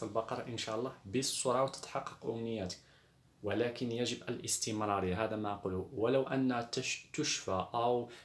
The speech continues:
يأتيك رزق أو تتزوج أو يبطل سحر أو تبطل عين، يجب الاستمرارية. الاستمرارية ماذا؟ لأنك تبرهن إلى الله ليس فقط ل-،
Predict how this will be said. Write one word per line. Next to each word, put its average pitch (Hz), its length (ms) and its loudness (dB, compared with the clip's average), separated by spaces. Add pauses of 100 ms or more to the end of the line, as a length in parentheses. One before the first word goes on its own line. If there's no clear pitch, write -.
(100)
يأتيك 131 420 2
رزق 107 400 2
أو 120 120 2
تتزوج 120 720 2
أو 117 180 2
يبطل 131 380 2
سحر - 460 2
أو 123 100 0
تبطل 120 420 0
عين، 143 280 4 (420)
يجب 98 240 2
الاستمرارية. 92 920 2 (520)
الاستمرارية 117 640 2
ماذا؟ 104 400 2
لأنك 120 340 2
تبرهن 127 460 2
إلى 117 240 0
الله 123 220 2 (340)
ليس 135 220 8
فقط 127 440 0
ل-، 127 180 2